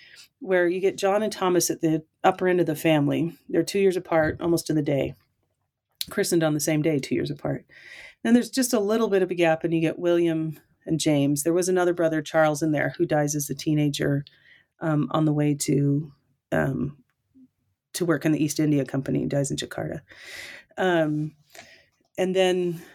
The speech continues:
there's a little bit of a gap, and you get the, um, four youngest siblings, which are the three sisters and, and Granville, the youngest brother.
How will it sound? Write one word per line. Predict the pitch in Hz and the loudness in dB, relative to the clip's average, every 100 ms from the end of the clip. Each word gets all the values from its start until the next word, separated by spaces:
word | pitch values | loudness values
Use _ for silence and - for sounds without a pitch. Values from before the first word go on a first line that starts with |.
| - _ - | -20 _ -2
there's | 175 160 - | 0 0 -2
a | 180 | -2
little | 185 185 | 2 2
bit | 175 165 | 2 0
of | 165 | -2
a | |
gap, | 160 160 151 - - _ _ | 0 2 2 -2 -20 _ _
and | - | 0
you | 160 | 2
get | 160 - | 2 0
the, | 165 160 190 - _ _ _ - 151 | 2 2 -2 -10 _ _ _ -12 -6
um, | 135 127 160 - _ _ _ - - _ - | -4 -4 -8 -12 _ _ _ -16 -16 _ -20
four | - 196 180 | -4 0 2
youngest | 165 160 156 | 2 0 0
siblings, | 175 160 139 123 - | 2 2 2 0 0
which | 151 | 0
are | 151 | 2
the | 151 | 0
three | 151 170 151 | 4 4 4
sisters | 151 147 139 135 131 - - _ _ _ _ | 2 0 0 0 0 -4 -8 _ _ _ _
and, | 156 151 143 147 | 0 2 0 0
and | 151 | 0
Granville, | 143 135 127 131 - - | 2 0 0 -2 -6 -6
the | - | -4
youngest | 147 143 - | 0 0 -2
brother. | 147 - 165 | -4 -4 -6